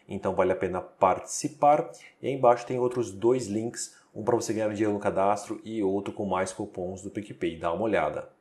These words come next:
Vamos lá então para o primeiro cupom, que é o cupom N O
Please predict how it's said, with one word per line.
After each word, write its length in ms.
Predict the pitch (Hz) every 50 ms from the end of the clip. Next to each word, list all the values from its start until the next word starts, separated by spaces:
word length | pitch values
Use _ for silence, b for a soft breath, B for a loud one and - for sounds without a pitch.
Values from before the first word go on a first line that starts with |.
| _ _ _ _
Vamos 220 | - 113 143 170 175
lá 80 | 175
então 320 | 170 165 165 165 165 165 165
para 420 | - 151 147 147 151 151 151 - -
o 120 | 147 147
primeiro 1040 | 147 - - _ - 165 165 160 160 147 135 135 135 143 156 156 156 156 160 156 156
cupom, 560 | 160 147 - - - 107 107 110 113 - - - b b b b _ _
que 220 | - - 127 120 120
é 60 | 117
o 100 | 123 123
cupom 640 | 123 - 123 120 - - 110 104 104 107 110 117 - - _ -
N 560 | 151 156 160 165 160 160 160 160 165 160 - - _ _ _ _ _ _ _ _ _
O 340 | 113 107 110 113 120 120